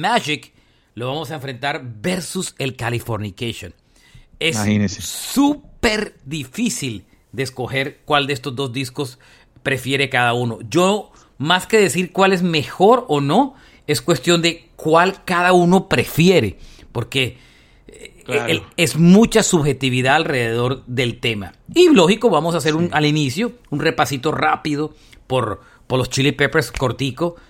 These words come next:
Speaker 1: solamente para ubicarlos, y ahí ya nos vamos a meter con cada uno de los discos y al final vamos a jugar un poquito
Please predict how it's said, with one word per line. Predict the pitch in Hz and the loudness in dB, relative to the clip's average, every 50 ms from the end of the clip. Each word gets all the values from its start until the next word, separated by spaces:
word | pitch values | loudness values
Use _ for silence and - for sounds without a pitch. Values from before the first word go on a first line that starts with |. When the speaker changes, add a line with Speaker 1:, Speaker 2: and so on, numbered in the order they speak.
| - - | -16 -8
Speaker 1:
solamente | - 127 127 131 131 135 135 120 151 147 | -4 0 0 2 2 0 0 0 -2 -2
para | 113 135 127 123 120 120 - | 0 0 2 2 0 0 -2
ubicarlos, | - 127 120 120 120 - 123 117 123 135 151 170 - - - - _ _ _ | -4 -4 -2 -4 -2 0 0 0 0 0 0 -2 -2 -4 -10 -20 _ _ _
y | - 139 139 135 | -4 0 2 2
ahí | 135 135 131 139 | 4 2 2 2
ya | 131 143 139 139 | 2 2 2 2
nos | 143 127 | 2 0
vamos | 131 135 139 120 | 0 -2 -2 -2
a | 135 123 | -2 -2
meter | 120 117 117 123 123 123 | -4 -2 -2 -4 -4 -4
con | 131 131 123 | -4 -6 -4
cada | 123 135 123 123 123 | -2 0 0 2 2
uno | 123 127 131 135 | 0 0 -2 -2
de | 131 131 | -2 -2
los | 123 104 | -2 -4
discos | 117 123 120 - 139 131 123 | -4 -6 -6 -4 -4 -4 -4
y | 123 | -4
al | 117 120 | -4 -4
final | - 113 110 113 113 117 117 - - - - - - | -6 -6 -4 -2 -2 -4 -4 -8 -12 -20 -20 -8 -4
vamos | 131 139 135 120 147 | -4 -4 -2 -4 -4
a | 127 | -4
jugar | 120 120 117 123 120 135 | -4 -2 -2 0 0 0
un | 143 131 | 0 0
poquito | 123 139 127 - 131 123 - 139 135 | -2 -4 -4 -4 -4 -4 -2 -2 -2